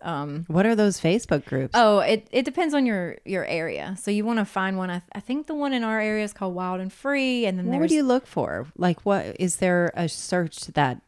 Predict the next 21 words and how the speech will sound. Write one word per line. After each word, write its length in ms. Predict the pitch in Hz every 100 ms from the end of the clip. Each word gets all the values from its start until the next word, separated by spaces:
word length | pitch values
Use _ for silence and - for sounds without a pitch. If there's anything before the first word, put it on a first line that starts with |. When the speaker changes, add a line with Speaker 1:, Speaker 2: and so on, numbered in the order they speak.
| _ _ _ _ -
Speaker 2:
could 240 | - 170
kind 200 | - 160
of 100 | 147
bring 240 | 135 151 147
up 180 | 143 -
people 300 | 143 - 135
like 220 | 139 -
this? 300 | - - - _
Speaker 1:
Um, 300 | 254 302 311
usually 500 | 254 330 523 554 539 508
if 120 | 440 -
you 100 | 294
can 200 | 277 240
find, 300 | 247 220 214
like, 140 | 190 202
like, 140 | 196
if 80 | 202
you 60 |
have 80 | 196
younger 420 | 180 202 233 254
kids, 580 | 240 - 247 233 220 -